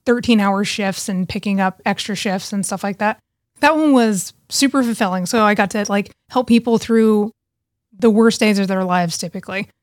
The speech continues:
And so I would walk away from that job feeling like I was doing something good and actually helping people, even though it wore me out and I c-, honestly couldn't go back to it at this point. Like, if, if somebody offered me that job again with the hours and pay that I would,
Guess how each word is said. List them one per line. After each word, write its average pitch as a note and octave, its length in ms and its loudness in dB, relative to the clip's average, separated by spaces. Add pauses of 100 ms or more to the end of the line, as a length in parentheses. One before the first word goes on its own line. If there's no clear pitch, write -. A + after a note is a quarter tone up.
(140)
And G#3 140 -2
so G#3 240 2
I A3 140 4
would A3+ 160 4
walk G3+ 260 4
away G#3+ 160 2
from G#3+ 160 0
that G3+ 160 -2
job G3 260 2
feeling G3+ 520 0 (240)
like A3 160 0
I G#3+ 80 4
was G3+ 260 0 (440)
doing C4 280 6
something A#3 340 2
good G3+ 300 2
and G3 80 -2
actually F#3+ 300 -4
helping A#3 480 0
people, D4+ 380 -4 (380)
even A3 220 4
though G#3+ 200 4
it G#3+ 120 -4
wore G#3 320 0
me G3+ 160 2
out F#3 300 0
and F#3 340 -2
I F#3 240 -6 (160)
c-, - 140 -8
honestly A3 320 6
couldn't G#3+ 240 2
go G3+ 100 4
back F3 220 0
to A3+ 100 2
it G#3 80 0
at G3+ 60 -6
this G#3 140 -2
point. A3+ 220 0
Like, G#3 140 -2
if, - 220 -4
if B3 100 -2
somebody C4 420 4 (280)
offered B3 360 4
me A3+ 360 4 (240)
that G#3+ 220 0
job A3 240 4
again G#3+ 300 2
with G#3 120 0
the A3 120 -4
hours G#3 360 2
and G3+ 120 2
pay G#3 260 0
that G3+ 100 0
I G3+ 100 4
would, G3 220 0